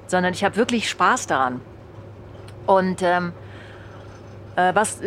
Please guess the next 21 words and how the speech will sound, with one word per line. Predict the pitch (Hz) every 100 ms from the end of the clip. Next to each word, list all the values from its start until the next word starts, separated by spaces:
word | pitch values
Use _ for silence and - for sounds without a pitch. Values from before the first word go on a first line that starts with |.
| 202
dann | 208
natürlich | 220 226 214 208
zur | 226
Folge | 214 220 220
hat, | 214
dass | 196
meine | 196 196 185
Söhne | 202 220
tatsächlich | 208 196 214 208 202 185 214 - 220 - 269 339 - - -
<laughs> | - - - - - - -
auch | 254 294
nicht | 285
so | 240 233
gern | 220 202
aufräumen | 208 - - 233 220 214
und | 254 - - - 302 240 - - - - - - - - -
unsere | - 208 208
Hemden | 262 285 262
sind | 220 220 -
sowieso | 143 190 202 208 240
von | 233 - 196 190